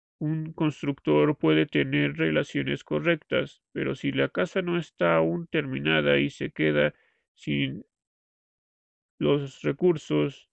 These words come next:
y-, ya sean financieros o herramientas para edificarla, la construcción puede quedar estancada.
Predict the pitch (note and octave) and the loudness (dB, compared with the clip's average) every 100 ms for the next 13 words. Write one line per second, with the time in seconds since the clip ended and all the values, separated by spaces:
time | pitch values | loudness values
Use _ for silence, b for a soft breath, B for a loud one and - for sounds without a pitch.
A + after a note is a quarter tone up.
0 | _ - D3+ - - _ _ D#3 F3 F3 | _ -10 -10 -12 -20 _ _ 0 2 2
1 | - F3 F3+ E3+ - _ _ - C#3+ B2+ | 0 2 2 0 -12 _ _ -12 -6 -6
2 | - - E3+ D#3+ D#3 D#3 - _ - D3+ | -6 0 2 4 4 0 -6 _ -2 -2
3 | D3 C#3 D#3 D#3+ E3 D#3+ - D3 C#3+ C#3 | -2 -2 -2 0 0 0 2 2 2 -2
4 | D3+ C#3 E3+ D#3 C#3 D3 - b b b | -4 0 2 4 2 0 -2 b b b
5 | b - D3+ E3 D#3 E3 D#3+ - G3+ G3 | b 2 4 2 2 0 -2 0 2 4
6 | F#3+ - G3 G3 F#3+ F#3+ D#3 D#3+ E3+ F3 | 0 0 2 4 2 2 2 4 4 2
7 | _ - D#3 C#3+ - C#3+ C3+ C#3+ E3 E3 | _ -2 0 0 -6 -6 -6 0 4 4
8 | C#3+ | 2